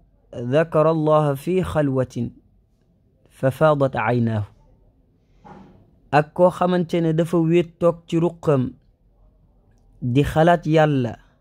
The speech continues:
turaayu bàmmeel, lëndamaayu bàmmeel, Munkir ak Nakiir seen, seen laaj biñ lay laaj, seen ñàngaay. Beneen bi mooy yomal qiyaam nga war a taxaw, war a jéggi siraat, xamuloo sa téere, ndeyjoor lañ la koy joxe wala càmmoñ,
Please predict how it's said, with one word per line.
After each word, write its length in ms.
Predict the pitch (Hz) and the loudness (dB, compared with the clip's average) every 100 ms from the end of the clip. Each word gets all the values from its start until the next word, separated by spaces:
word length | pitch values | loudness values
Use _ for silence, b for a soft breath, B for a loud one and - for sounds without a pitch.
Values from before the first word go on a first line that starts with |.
| _ _ _ _ _ _ _ _ _ | _ _ _ _ _ _ _ _ _
turaayu 360 | 156 151 160 156 | 0 2 2 2
bàmmeel, 600 | 143 151 147 131 123 123 | 2 2 2 -2 -4 -4
lëndamaayu 540 | 139 160 151 147 147 135 | -2 0 0 0 0 0
bàmmeel, 560 | 131 147 135 123 107 | 0 0 0 -2 -4
Munkir 460 | 101 139 156 - 151 | -2 -2 -2 -2 -2
ak 100 | 147 | 0
Nakiir 460 | 147 147 147 147 143 143 | 0 0 -2 -4 -6 -2
seen, 340 | 151 151 151 | 0 0 -4
seen 300 | - 151 147 | -4 0 2
laaj 140 | 147 143 | 0 0
biñ 260 | 131 143 | 0 0
lay 160 | 143 143 | 2 2
laaj, 220 | 135 127 | 2 0
seen 360 | - 143 143 147 | -4 -4 0 0
ñàngaay. 440 | 147 143 127 117 - _ _ _ _ _ _ _ _ _ _ _ _ - | 0 0 0 -2 -8 _ _ _ _ _ _ _ _ _ _ _ _ -4
Beneen 360 | 120 139 151 143 | 0 2 2 0
bi 100 | 151 | 0
mooy 360 | 147 147 147 | 0 0 0
yomal 320 | 143 151 151 147 | 0 0 -2 -4
qiyaam 380 | - 151 139 131 | -2 0 0 0
nga 120 | 123 | -2
war 140 | 135 147 | 0 0
a 80 | |
taxaw, 340 | 139 151 143 131 | -2 -4 -2 -2
war 240 | 120 123 | -2 -2
a 40 | 135 | -2
jéggi 360 | 131 139 143 | -2 -2 -4
siraat, 360 | 143 147 139 123 - | -4 0 0 0 -6
xamuloo 400 | - 135 143 143 | -4 -2 0 0
sa 160 | 147 | -2
téere, 340 | 143 - 147 131 | -4 -2 0 0
ndeyjoor 400 | 120 123 135 139 | -2 0 0 0
lañ 140 | 143 143 | 0 -2
la 80 | |
koy 200 | 143 147 139 | -2 -2 -2
joxe 300 | 143 135 131 | -2 -4 -6
wala 240 | 120 120 | -6 -6
càmmoñ, 540 | 123 - 143 143 131 | -4 0 2 2 0